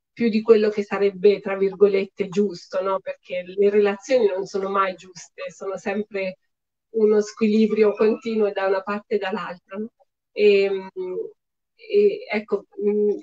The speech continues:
secondo te è così? È vero? Ti risulta che ci, ci sono dei momenti in cui devi amare oltre quello che magari hai ricevuto,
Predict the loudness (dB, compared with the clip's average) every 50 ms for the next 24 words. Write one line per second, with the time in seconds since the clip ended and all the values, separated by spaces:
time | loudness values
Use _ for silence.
0 | -10 -20 _ _ -6 -2 0 4 4 4 4 4 0 -2 -2 2 0 0 0 0
1 | -6 -4 -2 -2 0 4 6 6 6 6 4 4 0 -2 -6 -8 -8 -8 -10 -8
2 | -8 -6 -6 -6 -8 -10 -14 -16 -12 -8 -8 -8 -8 -8 -16 _ -8 -6 -2 0
3 | 4 4 4 6 6 6 6 6 6 6 4 4 4 0 -2 0 0 0 0 0
4 | 0 0 0 4 4 2 2 2 -6 -8 -6 -6 -4 -2 -2 -2 0 2 4 4
5 | 4 4 2 -4 _ -12 -10 -8 -6 -6 -6 -6 -8 -8 -8 -10 -12 _ -6 -6
6 | -4 -4 -6 -6 -4 -6 -6 -6 -6 -10 -6 -4 -2 0 0 0 -2 -2 -6 -10
7 | -10 -4 -4 -2 0 2 0 0 2 2 2 0 2 0 -2 -4 _